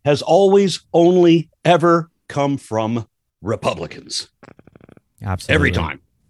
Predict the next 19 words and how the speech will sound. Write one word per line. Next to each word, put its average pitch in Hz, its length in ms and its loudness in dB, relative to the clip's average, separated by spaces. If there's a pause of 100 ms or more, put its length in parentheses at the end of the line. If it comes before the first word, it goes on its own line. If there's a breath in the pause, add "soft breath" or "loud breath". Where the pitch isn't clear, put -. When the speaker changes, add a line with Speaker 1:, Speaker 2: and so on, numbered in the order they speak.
(420 loud breath)
Speaker 1:
It's 156 160 -2
like 175 220 0 (100)
when 190 240 2
you 240 140 2
hear 175 260 4
somebody 156 380 -2
posting 139 420 -4
a 131 60 -4
bill 82 360 -8 (500 soft breath)
that 113 260 -2
will 117 180 -2
deputize 113 760 -4
the 113 100 -4
entire 123 400 -2
populace 104 580 -6
to 113 140 -4
sue 147 340 0
a 104 80 0
teacher 90 720 -8